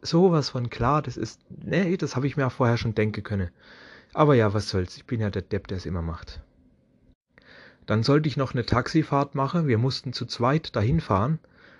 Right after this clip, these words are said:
in diese Firma, weil da viele von uns waren an der Außenstelle. Äh, mussten sogar zu zweit die dort abholen, mit zwei Busse. Also ist ja klar, dass die sich dann beschweren, dass bei uns nichts läuft, wenn sie alle außer, außer sind, ne?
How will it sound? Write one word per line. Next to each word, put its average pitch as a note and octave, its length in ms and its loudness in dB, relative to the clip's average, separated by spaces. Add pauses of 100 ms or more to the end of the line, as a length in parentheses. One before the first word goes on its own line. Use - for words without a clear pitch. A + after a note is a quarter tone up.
(180)
in B2 140 -4
diese C3 240 0
Firma, C#3 380 2
weil A#2+ 140 2
da A2 120 -2
viele B2+ 260 -2
von B2+ 200 -4
uns B2 220 -6
waren C3 360 2
an A#2+ 100 -4
der A2+ 120 -2
Außenstelle. C3 640 -2 (880)
Äh, B2 380 4 (120)
mussten B2+ 320 -4
sogar A#2+ 260 -2
zu - 100 -6
zweit C3 480 0
die C#3+ 80 -2
dort A#2+ 200 0
abholen, C3+ 500 -2 (480)
mit A#2+ 120 -10
zwei B2+ 200 4
Busse. F3 380 0 (460)
Also A#2 380 0 (680)
ist - 160 -4
ja C#3+ 80 2
klar, D3+ 260 4
dass C3+ 220 0
die C3 100 4
sich C3 180 -2
dann B2 200 0
beschweren, B2 440 0
dass A#2 160 0
bei B2 140 0
uns C3 220 0
nichts B2 240 -6
läuft, A2+ 320 0
wenn A2+ 120 -2
sie - 140 -6
alle B2 220 0
außer, A2+ 340 0
außer A#2 280 -2
sind, G2 280 -2
ne? C#3+ 200 -2